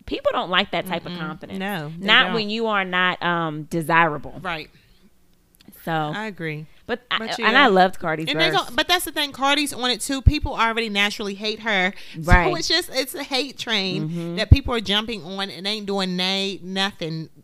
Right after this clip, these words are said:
Speaker 2: better than what they got
Speaker 1: Right.
Speaker 2: going
Speaker 1: And
Speaker 2: on,
Speaker 1: it's
Speaker 2: you know
Speaker 1: so
Speaker 2: what I'm saying?
Speaker 1: crazy
Speaker 2: And be
Speaker 1: because
Speaker 2: riding to it and listening, 'cause let's talk about them people, too.
Speaker 1: Yeah.
Speaker 2: People be loud on the internet about, you know, like, artists and stuff like that.
Speaker 1: Mm-hmm.
Speaker 2: But in the car bopping.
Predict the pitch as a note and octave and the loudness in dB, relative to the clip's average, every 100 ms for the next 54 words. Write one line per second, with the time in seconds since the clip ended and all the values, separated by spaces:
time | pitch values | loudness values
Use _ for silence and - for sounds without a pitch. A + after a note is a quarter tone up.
0 | _ _ - G3+ G3+ G3 F3+ F#3 F3+ G3 | _ _ -6 -2 -2 -2 -4 -6 -4 -2
1 | G3+ F#3 G3 - F3 D#3+ D#3 A3 B3+ A#3+ | 0 -2 -2 -4 0 0 2 2 2 0
2 | B3+ D#4 B3+ A#3 G3 F3+ F#3+ F#3+ E3 F3 | 0 0 -2 -6 -4 -4 -4 -6 -6 -4
3 | C#4 D#4 C4 C4 C4+ B3+ C4+ B3 A3+ A#3 | 0 2 6 8 8 6 0 0 0 0
4 | B3+ A3 G#3 C#4 C#5 F5 - - D4 A3+ | 0 -2 -4 -2 0 0 2 4 4 6
5 | F#3+ F3 G3 G#3+ A3 G3 F3+ - F#3+ D#3 | 4 4 0 4 4 4 -2 0 0 0
6 | D3+ D#3 F3 - A3 G#3+ - - - - | -4 -6 -10 -18 -20 -20 -20 -20 8 8
7 | - F#4 A3+ F#3+ F#3+ G3+ G3+ E3+ G3 F#3+ | 8 4 2 6 8 8 4 -2 -2 -2
8 | F3+ E3 E3+ F3+ E3 D#3+ - F#4 C4 A3+ | -2 -2 0 4 4 2 0 2 4 6
9 | A3+ G#3+ - A#3 B3 A#3 A#3 A#3+ A#3+ A#3 | 4 2 2 4 4 4 2 2 0 -2
10 | F#3 F#3+ G3 G3 F#3 F#3 - - G4 G4 | -2 0 0 0 -2 -4 -10 -6 -4 -2
11 | D#4 G4 - D#4 D#4+ D#4 B3+ B3+ C4+ A#3+ | -2 -2 -2 2 4 4 4 6 6 4
12 | A3 F#3+ D#3+ D#3 | 2 2 -2 -6